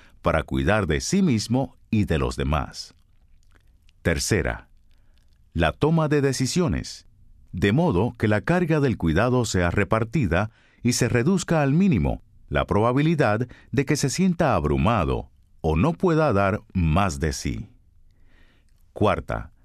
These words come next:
la solución a los problemas, de modo que pueda adaptarse a los cambios generados por el cáncer y reconocer que puede ser necesario buscar ayuda fuera de la familia.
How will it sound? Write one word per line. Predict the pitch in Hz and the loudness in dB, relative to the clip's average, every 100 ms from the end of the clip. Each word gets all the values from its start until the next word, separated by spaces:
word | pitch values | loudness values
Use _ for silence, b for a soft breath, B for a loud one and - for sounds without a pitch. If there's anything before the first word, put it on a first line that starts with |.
| - - _ - - | -20 -20 _ -20 -4
la | 80 | -2
solución | 73 73 71 - 123 135 | 0 -2 -2 -2 0 0
a | 127 | 0
los | 123 | -2
problemas, | - 127 139 165 87 60 - - b b b b b | -2 0 0 0 0 -4 -10 -16 b b b b b
de | 80 | 0
modo | 76 78 80 127 | 2 2 0 0
que | 127 104 | -2 -2
pueda | 147 139 120 | 0 0 0
adaptarse | 90 78 - 151 151 107 85 | 0 -2 -2 -2 -2 -2 -2
a | |
los | 73 69 | -2 -4
cambios | - 117 98 104 117 | -2 0 0 0 -2
generados | 120 131 120 101 107 113 | -2 0 0 0 0 -2
por | 92 73 | -2 -2
el | 64 | -2
cáncer | - 123 78 82 92 110 b b b b | -2 0 0 0 -2 -4 b b b b
y | 165 | 0
reconocer | 165 151 151 139 190 180 | 2 2 0 0 -2 0
que | 120 | -2
puede | - 147 147 | 0 2 2
ser | 135 143 | 0 0
necesario | 147 110 85 - 151 156 85 | 0 0 -2 0 0 0 0
buscar | 69 71 101 117 | 0 -2 -2 0
ayuda | 127 147 104 127 b b - | 2 2 2 0 b b -16
fuera | - 135 165 104 | -2 0 2 2
de | 101 | 0
la | 95 | 0
familia. | 107 147 147 69 60 - | 0 0 0 -2 -4 -10